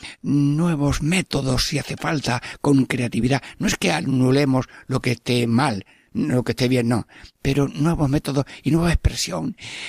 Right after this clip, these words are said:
En esta nueva evangelización, Santa Teresa, cuento contigo, porque tú eres actualidad plena ahora mismo, y Radio María, y cada uno está ahora mismo en una entrevista, en una mesa redonda contigo.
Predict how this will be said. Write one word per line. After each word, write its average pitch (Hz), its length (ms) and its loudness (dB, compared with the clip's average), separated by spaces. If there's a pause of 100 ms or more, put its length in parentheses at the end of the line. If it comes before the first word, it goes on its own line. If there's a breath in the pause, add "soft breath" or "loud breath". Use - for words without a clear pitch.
(140 loud breath)
En 143 180 0
esta 190 260 0
nueva 143 280 4
evangelización, 143 840 0
Santa 139 380 0
Teresa, 170 360 0 (240 loud breath)
cuento 214 300 2
contigo, 120 420 -2 (400 loud breath)
porque 147 280 2
tú 208 160 0
eres 202 200 2
actualidad 156 480 2
plena 202 300 2
ahora 170 240 4
mismo, 95 360 2 (180 loud breath)
y 139 100 4
Radio 170 240 4
María, 160 340 2 (160 loud breath)
y - 120 0
cada 127 240 0
uno 190 260 4 (140 loud breath)
está - 360 -2
ahora 131 200 2
mismo 160 240 4
en 160 60 2
una 175 180 4
entrevista, 139 440 0
en 165 80 2
una 180 180 2
mesa 151 340 0
redonda 170 320 -2
contigo. - 560 -4